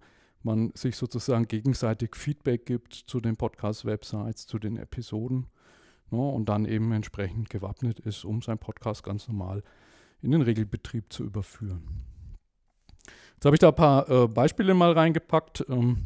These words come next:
ne, so sieht es aus, Podcasting Canvas. Äh, ich habe das so gemacht, wenn ich nachher den Link zu den Folien in den Chat poste, wenn ihr auf die Grafiken klickt,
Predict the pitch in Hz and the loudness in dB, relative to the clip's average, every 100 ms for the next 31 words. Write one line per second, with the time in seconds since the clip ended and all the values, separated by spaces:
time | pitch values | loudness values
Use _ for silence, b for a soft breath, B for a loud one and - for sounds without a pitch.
0 | - 147 131 165 - 123 - 127 117 120 | -8 -4 0 0 0 -6 -6 -6 -6 -2
1 | 143 175 - 156 - 143 - 135 131 139 | 0 -2 -4 -4 0 0 2 -2 0 2
2 | 135 135 131 - b b b b b b | 2 2 0 -6 b b b b b b
3 | - 117 120 120 147 - 135 143 147 151 | -4 0 2 2 0 0 -2 0 2 4
4 | 147 - 139 131 135 127 139 131 127 123 | 4 2 0 2 2 2 0 0 0 0
5 | 123 135 - 127 120 - 156 202 156 - | 2 -2 -4 -4 -4 -2 0 0 0 2
6 | 147 - 147 143 - 143 123 127 123 120 | 2 2 0 0 0 2 2 2 0 -4
7 | - 123 120 120 143 135 127 147 156 - | -6 -4 2 2 2 -4 -4 -4 -6 -6